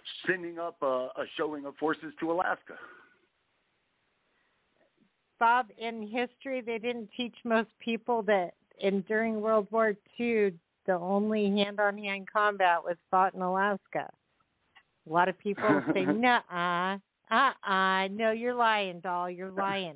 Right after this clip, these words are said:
Speaker 2: No, seriously, hand-on-hand combat
Speaker 1: Yeah.
Speaker 2: with the Japanese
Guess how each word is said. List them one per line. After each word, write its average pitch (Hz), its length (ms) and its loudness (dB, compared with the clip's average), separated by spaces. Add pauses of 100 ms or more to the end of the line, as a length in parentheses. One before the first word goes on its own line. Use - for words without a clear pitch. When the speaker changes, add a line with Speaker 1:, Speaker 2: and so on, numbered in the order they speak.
Speaker 2:
No, 214 400 2 (140)
seriously, 208 680 -4
hand-on-hand 240 760 2
combat 214 360 4
Speaker 1:
Yeah. 190 320 4
Speaker 2:
with 196 160 -4
the 226 100 -2
Japanese 196 720 -4